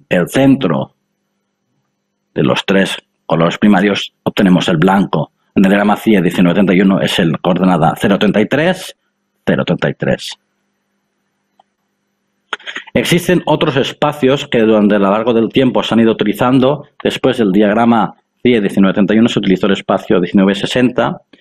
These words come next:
pero en la actualidad es un, un espacio obsoleto. Las coordenadas U, V apenas se utilizan, pero sí que se utilizan para el cálculo de la temperatura color correlacionada. Por lo tanto, sí que se utilizan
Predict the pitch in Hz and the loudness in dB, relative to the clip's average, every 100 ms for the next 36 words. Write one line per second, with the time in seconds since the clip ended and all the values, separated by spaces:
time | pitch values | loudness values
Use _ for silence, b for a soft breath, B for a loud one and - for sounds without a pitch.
0 | B _ - 160 156 147 - 123 123 127 | B _ -2 0 2 0 0 2 2 0
1 | 131 131 113 110 - 127 113 - 110 - | 0 2 2 2 2 0 2 -2 -4 0
2 | 127 - - 95 107 - 58 - 85 87 | -2 -2 -2 0 0 -2 -6 -6 -6 -4
3 | 90 101 92 87 - - 120 110 120 131 | 0 0 0 -2 -2 0 2 2 2 0
4 | - _ _ _ 92 104 101 95 104 87 | -6 _ _ _ -4 0 0 0 -2 -2
5 | 85 90 90 _ - 156 151 160 - _ | -2 -4 -4 _ -2 0 0 -2 -8 _
6 | _ _ _ - 165 160 156 139 143 143 | _ _ _ -4 0 0 0 0 0 2
7 | 143 123 107 104 135 131 139 113 98 104 | 0 2 0 0 -2 2 2 2 0 0
8 | 95 113 117 107 95 - - 104 101 98 | 0 0 2 2 0 -6 -2 0 2 0
9 | 95 92 95 107 123 98 78 _ _ _ | -2 -2 0 0 0 0 -4 _ _ _
10 | _ - 107 110 98 - - - - - | _ -4 0 0 0 -2 -4 -6 -8 -4
11 | 143 143 143 143 147 143 143 139 151 160 | -2 0 -2 0 0 0 0 0 0 -4